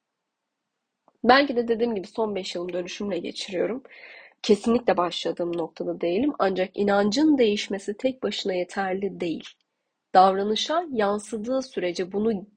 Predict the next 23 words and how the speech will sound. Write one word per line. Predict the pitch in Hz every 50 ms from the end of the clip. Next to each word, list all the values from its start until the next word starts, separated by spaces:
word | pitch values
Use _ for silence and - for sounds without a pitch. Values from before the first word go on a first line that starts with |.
| _ _ _ _ _ _
gerçekliğimiz | - 202 185 175 170 - - 202 180 - _ - 175 170 175 165 156 139
yapabileceğiz. | 143 - - - - - 202 - 180 - - - - 214 - - - _ _ _ _ _ _ _ _ _ _ _ _ _ _ _ _ - - - _ - - - - - -
Bu | 294 320
adımda | 330 294 320 311 285 277 254 247
ise | 226 233 233 - 302 311
farkındalığa | - - 269 247 247 254 254 - 269 262 269 262 254 269 269 277
yepyeni | 285 285 285 277 - - 226 226 240 247
bir | 285 254 233
boyut | 247 240 240 233 -
kazandırdım | - 196 190 190 185 175 170 170 175 175 175 175 180 180
kendimde. | 180 - - - - 180 175 - - - - - - _ _ _ _ _ _ _ _ _ _ -
Artık | 220 233 233 233 - 294 - _
düşünce | 220 220 - - 240 233 254 254 220
düzeyinde | 220 220 196 185 175 180 175 190
farkındalıkları | - - 202 202 202 - 220 202 185 185 180 185 - 190 180 180 - -
aşıp | 220 233 - - 302 - - _ _ _ _ _ _ -
davranışlar | 240 226 214 214 202 196 190 - - 185
üzerinden | 175 175 180 170 190 196 233 247 247 226
bunu | 214 214 208
yeniden | 190 185 185 185 180 196 196 185 180
yapılandırmaya | 185 185 185 - 196 180 175 175 175 175 185 175 175 180 175 - -
karar | - 175 180 185 180 175
verdim. | - - - - - -